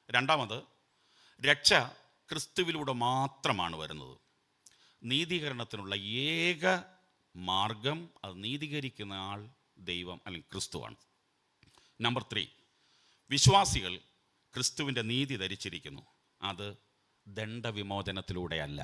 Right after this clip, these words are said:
എന്ന് പറഞ്ഞാൽ ഇൻ്റലിജൻസസിലൂടെയല്ല നീതീകരിക്കപ്പെട്ടിരിക്കുന്നത്. അപ്പം ഈ കാര്യങ്ങൾ പറയാം. ലാസ്റ്റ് പറഞ്ഞ് ഞാനിവിടെ അവസാനിപ്പിക്കട്ടെ. അഞ്ചാമത്തേത്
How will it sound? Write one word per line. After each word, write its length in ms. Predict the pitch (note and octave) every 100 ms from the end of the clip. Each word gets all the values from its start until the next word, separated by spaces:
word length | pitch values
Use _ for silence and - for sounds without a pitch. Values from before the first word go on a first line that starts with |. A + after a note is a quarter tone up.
| -
എന്ന് 120 | F2 F2
പറഞ്ഞാൽ 240 | F#2 A#2 - F#2+
ഇൻ്റലിജൻസസിലൂടെയല്ല 1200 | F#2+ F#2+ F2 F#2 E2+ E2 E2+ E2 D#2 D2 C#2+ D2 C2+ _ _ _ _ _ _ _ _ _ _ _ G#2+
നീതീകരിക്കപ്പെട്ടിരിക്കുന്നത്. 1040 | G2+ F#2+ F2 E2+ F2 C2+ C#2 C2+ C2+ G1+ _ _ _ - -
അപ്പം 200 | G#2+ G3 - _ _ _ F3+
ഈ 40 | D#3
കാര്യങ്ങൾ 300 | A2+ G2+ F#2 E2
പറയാം. 280 | D2 G#1 - _ _ C#3
ലാസ്റ്റ് 360 | D#3 E3 - - -
പറഞ്ഞ് 220 | G2+ F2+
ഞാനിവിടെ 240 | E2 D2+ D2
അവസാനിപ്പിക്കട്ടെ. 640 | D2 D2+ C2+ A#1+ A1+ - - _ _ _ _ _ _ _ _ - _ _ - _ _ _ _ _ -
അഞ്ചാമത്തേത് 640 | C3 D3+ C#3+ B2 G#2 F2+